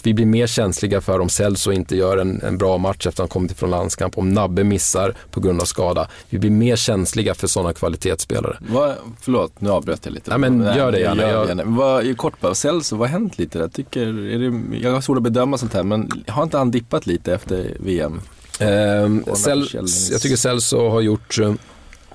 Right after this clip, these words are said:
Speaker 1: de två senaste matcherna starkare insatser. De två innan där tycker jag att det var, det var svagare insatser. Eh, Mjällby och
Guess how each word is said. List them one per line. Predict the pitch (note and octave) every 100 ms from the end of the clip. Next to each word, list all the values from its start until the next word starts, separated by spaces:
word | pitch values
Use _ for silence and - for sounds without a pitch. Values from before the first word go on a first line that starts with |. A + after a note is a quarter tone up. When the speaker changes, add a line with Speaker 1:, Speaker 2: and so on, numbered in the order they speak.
| -
Speaker 1:
de | G2+
två | - A#2
senaste | - A2 A2 A2
matcherna | G2+ - G2
starkare | F#2 G#2+ F#2+ - G2+
insatser. | G2 - A2 -
De | G#2 G2+
två | A2 G#2
innan | G2+ G#2+
där | G#2
tycker | G2 G#2 G2+
jag |
att | -
det | G2
var, | F#2+ F#2 F#2 -
det | G#2
var | F2+
svagare | - G#2+ F2+ G2+ G2
insatser. | D#2+ - D2+ - - - -
Eh, | G1+ - - - - G#1+ -
Mjällby | G2 G2 G2+ G2+ F#2+ G2
och | G2+ G2 F#2 - -